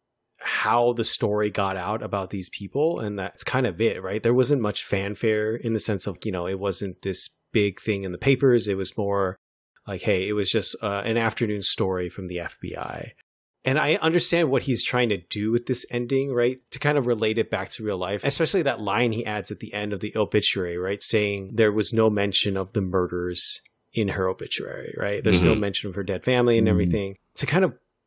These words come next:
Speaker 1: end the movie on this, to end it in the same way, I guess, reality has it. I mean, again, leaves a little bit of a sour taste. Just because, like, real life ended like this doesn't mean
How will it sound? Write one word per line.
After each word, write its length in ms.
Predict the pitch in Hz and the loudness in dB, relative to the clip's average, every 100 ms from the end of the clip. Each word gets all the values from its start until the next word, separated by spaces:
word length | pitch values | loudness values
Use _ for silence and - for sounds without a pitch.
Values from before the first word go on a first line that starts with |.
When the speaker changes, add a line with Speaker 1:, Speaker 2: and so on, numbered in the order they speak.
| _ _ _ _ - | _ _ _ _ -4
Speaker 1:
end 400 | 110 131 139 123 | 0 0 2 0
the 80 | 107 | 0
movie 500 | 98 98 113 156 165 | -2 -2 0 2 0
on 220 | 175 180 | 0 0
this, 340 | 196 214 - | 2 2 0
to 140 | - 127 | -4 -2
end 180 | 110 120 | 0 4
it 140 | 131 139 | 2 2
in 140 | 110 | 0
the 80 | 104 | 0
same 260 | - 110 | 2 0
way, 220 | 107 104 98 | 0 -2 -2
I 40 | |
guess, 280 | 98 - 90 | 0 -2 -4
reality 1120 | 90 90 85 87 107 131 135 156 170 185 190 _ _ _ _ _ _ _ | -8 -6 -4 -2 0 0 0 -2 -4 -8 -12 _ _ _ _ _ _ _
has 420 | - 147 175 180 | -6 0 4 4
it. 220 | 220 226 - | 4 2 0
I 120 | 113 | 0
mean, 200 | 113 113 - - | 2 0 -2 -2
again, 720 | 123 127 127 123 120 110 107 _ _ | 0 2 4 4 2 -2 -8 _ _
leaves 320 | 135 127 165 | -6 -2 0
a 40 | 190 | 2
little 280 | 131 139 147 | 4 4 4
bit 180 | 151 | 4
of 120 | 156 143 | 2 0
a 40 | |
sour 360 | - 143 147 147 | 2 4 4 4
taste. 600 | - 151 - - - _ | 2 2 2 -2 -6 _
Just 200 | 127 117 | -4 0
because, 260 | 135 120 107 | 0 0 0
like, 140 | 95 90 | -4 -2
real 240 | 104 110 | 0 2
life 300 | 101 104 - | 2 0 -2
ended 240 | 120 117 123 | -2 -2 0
like 200 | 123 120 | -2 0
this 200 | 127 - | -2 0
doesn't 320 | 110 98 104 | -2 -2 -4
mean 280 | 104 98 | -6 -6